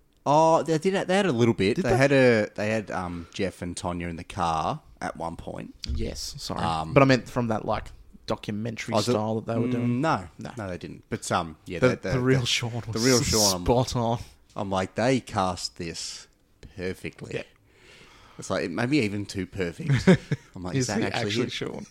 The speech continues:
Speaker 1: <laughs>
Speaker 2: But yeah,
Speaker 1: But yeah.
Speaker 2: I, I thought it was a great movie. I don't
Speaker 1: Mm.
Speaker 2: think it's,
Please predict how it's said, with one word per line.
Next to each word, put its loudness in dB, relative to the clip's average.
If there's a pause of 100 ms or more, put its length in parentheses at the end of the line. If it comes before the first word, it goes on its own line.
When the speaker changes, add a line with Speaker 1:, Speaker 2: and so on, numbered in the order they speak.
(140)
Speaker 1:
<laughs> -8 (760)
Speaker 2:
But -10
yeah, -2
Speaker 1:
But -8
yeah. 0
Speaker 2:
I, 6
I 4
thought -4
it -6
was -4
a -8
great 0
movie. -2
I 2
don't 2
Speaker 1:
Mm. -10
Speaker 2:
think -6
it's, -8